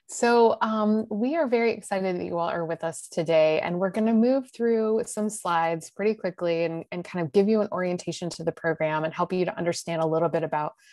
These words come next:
what we do in the Youth, Family, and Community Sciences graduate program, which, as Deidre mentioned, is a part of the Agricultural and Human Sciences Department of N C State. Um, and we will have time at the end for questions. So if you have questions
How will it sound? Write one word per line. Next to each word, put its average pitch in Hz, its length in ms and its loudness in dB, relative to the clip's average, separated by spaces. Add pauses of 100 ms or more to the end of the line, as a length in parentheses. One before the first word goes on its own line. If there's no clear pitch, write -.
(260)
what 226 140 6
we 254 120 6
do 214 160 6
in 202 80 4
the 196 80 4
Youth, 185 160 0
Family, 180 280 -4
and 170 60 -6
Community 170 380 -2
Sciences 160 560 -6
graduate 160 320 -2
program, 165 280 0
which, 165 160 -4
as - 160 -4
Deidre 175 280 0
mentioned, 160 520 -2
is 170 260 -2
a 170 60 -4
part 208 300 2
of 180 80 4
the 170 220 2 (340)
Agricultural 185 600 0
and 170 120 -4
Human 165 220 -6
Sciences 160 440 -6
Department - 420 -4
of 151 100 -2
N 151 100 -6
C 151 200 -8
State. - 480 -4 (520)
Um, 180 180 0
and 180 140 2
we 220 100 8
will 226 120 6
have 202 200 -2
time 185 340 -6
at - 100 -4
the 190 100 -2
end 170 220 -2
for 170 120 -4
questions. 247 680 -4
So 180 240 2
if 190 140 -4
you 190 100 0
have 254 280 -4
questions 233 600 0